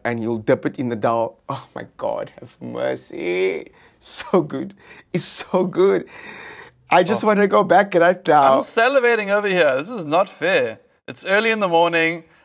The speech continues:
Speaker 2: I haven't eaten anything, and you're busy talking about these tasty dishes,
Speaker 1: <laughs>
Speaker 2: and it's just upsetting because I can't have
Speaker 1: There's
Speaker 2: them.
Speaker 1: another thing that I also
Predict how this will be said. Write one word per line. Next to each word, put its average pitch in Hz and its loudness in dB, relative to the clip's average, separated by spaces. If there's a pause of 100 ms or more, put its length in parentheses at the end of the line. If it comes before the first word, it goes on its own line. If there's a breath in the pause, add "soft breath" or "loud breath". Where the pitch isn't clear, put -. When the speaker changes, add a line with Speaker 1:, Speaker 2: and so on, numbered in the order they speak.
Speaker 2:
I 135 0
haven't 160 0
eaten 165 -8
anything, 147 -4
and 135 -6
you're 135 -8
busy 143 -6
talking 143 -8
about 131 0
these 131 -12
tasty 143 -8
dishes, 123 -6
Speaker 1:
<laughs> - -12
Speaker 2:
and 117 -10 (480 soft breath)
it's - -10
just 143 -10
upsetting 123 -4
because 110 -12
I 113 -4
can't 117 -8
have 113 -6
Speaker 1:
There's 151 2
Speaker 2:
them. 156 0
Speaker 1:
another 165 2
thing 170 -6
that 147 2
I 147 4
also 147 0